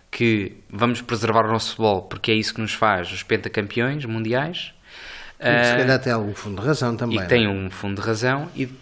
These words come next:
Speaker 1: e, portanto, mostram-se regis-, resistentes a qualquer tipo de mudança no futebol, do género, "Esta é uma maré que vai passar e a nossa essência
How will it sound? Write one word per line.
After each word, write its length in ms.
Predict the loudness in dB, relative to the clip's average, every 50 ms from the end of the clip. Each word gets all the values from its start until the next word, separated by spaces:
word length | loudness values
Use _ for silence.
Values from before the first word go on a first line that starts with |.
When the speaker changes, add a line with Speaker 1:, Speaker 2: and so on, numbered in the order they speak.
| -12
Speaker 1:
e, 180 | -10 -8 -8 -8
portanto, 340 | -8 -4 -4 -4 -4 -2 2
mostram-se 460 | 4 4 4 2 -2 -4 -4 -4 -4
regis-, 380 | -2 -2 -2 -2 -2 -4 -4 -6 -8
resistentes 680 | -8 -6 -4 -2 -2 -2 0 0 0 0 0 0 -2
a 60 | -2
qualquer 320 | 0 0 0 2 0 -4
tipo 220 | -2 -2 -4 -4 -2
de 60 | -4
mudança 420 | -4 -2 2 2 2 0 0 -4 -6
no 80 | -8
futebol, 400 | -8 -8 -4 0 0 0 0 -2 -10 -16 -20 _ _ -20 -20 -20 -16 -10
do 100 | -6 -4
género, 460 | 0 0 0 0 0 -2 -6 -10 -16 -18 -20 -20 -20 -20 -20 -20 _ _ _
"Esta 280 | -12 -10 -10 -4 -4 -2
é 20 |
uma 100 | -2 -2 0
maré 280 | 0 2 4 4 2
que 100 | 2 0
vai 120 | -2 -2 0
passar 500 | 0 -2 -4 0 2 2 2 2 0 -4 -10 -18 -20 _ -20 -12 -6
e 80 | -4 -2
a 20 |
nossa 260 | -2 -2 -2 -2 -2
essência 600 | -2 -2 2 2 2 2 0 -2 -4 -4 -4 -6